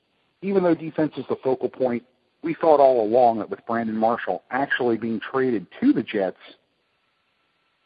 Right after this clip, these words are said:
that, uh, looking for the long-term replacement, someone to pair with Alshon Jeffrey was the way to go. We called Kevin White, and that indeed was the pick. Uh, Kevin White is, uh, the wide receiver from West Virginia, and again gives another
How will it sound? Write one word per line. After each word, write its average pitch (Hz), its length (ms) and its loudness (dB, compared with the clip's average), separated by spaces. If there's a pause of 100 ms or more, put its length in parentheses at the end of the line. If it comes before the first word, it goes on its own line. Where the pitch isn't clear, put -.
that, 110 360 -2
uh, 110 160 2
looking 139 360 -2
for - 100 -4
the 120 60 0
long-term 123 440 0
replacement, 101 540 -8
someone 131 320 -8
to 113 160 -8 (180)
pair 127 200 -4
with 110 140 -2 (140)
Alshon 107 480 -4
Jeffrey 107 340 -2
was 92 200 -8
the 98 60 -10
way 98 180 -4
to 92 80 -10
go. 101 400 -4 (340)
We 139 100 -4
called 147 400 2
Kevin 139 280 -2
White, 135 320 0
and 110 200 -6
that 113 200 -6
indeed 104 480 -8
was 90 300 -8
the 107 60 -12
pick. - 300 -12 (760)
Uh, 87 100 -8 (140)
Kevin 101 260 -10
White 98 280 -6 (100)
is, 117 200 -4 (100)
uh, 107 180 -4
the 98 80 -10
wide 98 220 0
receiver 98 340 -10
from 95 160 -14
West 95 220 -12
Virginia, 175 500 -2 (640)
and 104 160 -10
again 101 320 -8
gives 101 200 -6
another 98 460 -6